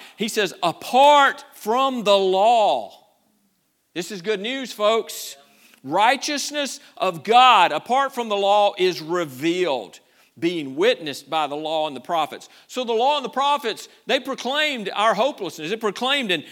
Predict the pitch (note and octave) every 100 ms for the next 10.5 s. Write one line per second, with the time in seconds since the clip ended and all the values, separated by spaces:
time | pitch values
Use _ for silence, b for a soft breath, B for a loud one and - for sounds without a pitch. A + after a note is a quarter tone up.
0 | B - F3 - F#3 - F3 E3+ D#3+ E3
1 | E3+ B3+ C#4+ G3 F3 G3 F#3 A#3 C#4+ B3
2 | G3 D#3 B2+ A#2+ B3 D4 G3+ E3 E3 D3+
3 | C4 D4+ F#3 D#3+ C#3+ D#3+ F3 C4+ C#4 A#3
4 | A3+ G#3 E3+ G#3 F3+ F3 - B3+ - B
5 | - A#3+ F#3+ F3 A3 C#4 C#4 G#3+ - A#3
6 | B3 A#3 - - B3 A#3+ A#3+ G3+ D#3+ B3
7 | A#3+ A3 - - B - F#3 G3 F#3 F#3+
8 | E3+ - A3+ A3+ G#3+ E3 - B B G3
9 | A3+ G#3+ F3 C3+ - _ - E3 G#3 G3
10 | A#2 - - - -